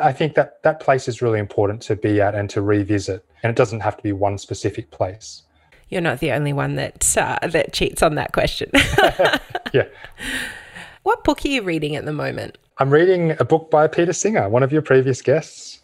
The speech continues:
Speaker 1: um, called The Most Good You Can Do, I think it's called. And it has picked up a bit. I've, I've really enjoyed the middle section of this book,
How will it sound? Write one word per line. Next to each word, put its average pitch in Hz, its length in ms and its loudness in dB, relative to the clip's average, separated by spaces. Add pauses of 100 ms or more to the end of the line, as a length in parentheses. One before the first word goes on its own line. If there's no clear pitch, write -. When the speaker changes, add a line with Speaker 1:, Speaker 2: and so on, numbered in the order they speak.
(100)
Speaker 1:
um, 117 420 0
called 120 460 0
The - 80 -2
Most 117 320 0
Good 120 200 4
You 117 80 0
Can 117 140 -4
Do, 120 260 2
I 95 40 -6
think 107 200 -14
it's - 100 -20
called. 107 280 -12 (560)
And 113 540 0
it - 420 0
has 139 220 0
picked 220 280 -2
up 220 180 -2 (220)
a 131 80 4
bit. 185 260 2
I've, 135 240 2
I've 123 200 0
really 143 300 4
enjoyed 120 420 2
the 113 80 -2
middle 117 200 0
section 120 360 -2
of 113 100 -2
this 117 140 -2
book, - 320 -4